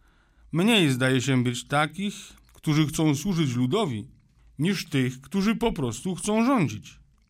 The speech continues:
Aby dorwać się do władzy w tych demokratycznych czasach, potrzebują jednak głosów wyborców.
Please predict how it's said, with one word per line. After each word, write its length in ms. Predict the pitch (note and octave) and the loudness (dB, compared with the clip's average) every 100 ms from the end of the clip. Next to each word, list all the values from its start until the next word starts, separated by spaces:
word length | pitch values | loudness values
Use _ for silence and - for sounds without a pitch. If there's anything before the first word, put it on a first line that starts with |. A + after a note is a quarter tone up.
| _ _ _ _ - - - | _ _ _ _ -20 -14 -4
Aby 200 | E3+ E3+ | 0 0
dorwać 400 | F3+ C#4+ C#4 - | 2 0 0 0
się 200 | A#3 F#3 | 2 2
do 100 | D#3+ | 2
władzy 460 | C#3 G3+ B3 E3+ | 2 2 2 0
w 120 | C3+ B2+ | -2 -2
tych 180 | B2+ | -2
demokratycznych 840 | B2 E3 F3 D#3 E3 G#3+ G3+ F#3+ D#3 | 0 2 2 2 0 -2 -2 0 0
czasach, 420 | E3+ E3 A3+ - - - _ | 0 0 -2 -4 -14 -20 _
potrzebują 580 | E3+ F3 G3+ F#3+ G#3 G3 | -2 0 0 2 2 4
jednak 280 | F3 F3+ E3 | 4 4 2
głosów 500 | C3+ D3+ D#3+ E3 B2+ | 2 2 2 0 2
wyborców. 720 | C#3+ A#2+ G#2 G2 A#2 B2+ - | 2 0 -2 -6 -12 -14 -20